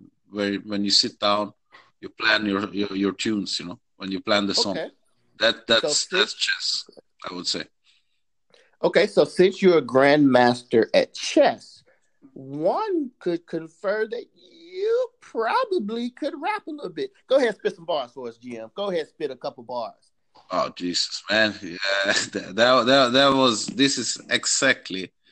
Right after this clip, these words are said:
Speaker 1: you know, bad setup, you know.
Speaker 2: <laughs>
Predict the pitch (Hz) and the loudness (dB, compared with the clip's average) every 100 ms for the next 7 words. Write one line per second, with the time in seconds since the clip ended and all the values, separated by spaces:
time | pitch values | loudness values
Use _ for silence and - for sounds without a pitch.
0 | _ _ - 95 82 85 - 117 113 92 | _ _ -4 -4 -4 -6 0 4 4 0
1 | - - _ _ - 107 - - _ - | -12 -16 _ _ -4 -4 -4 -10 _ -18
2 | 82 - _ _ _ - | -18 -18 _ _ _ -8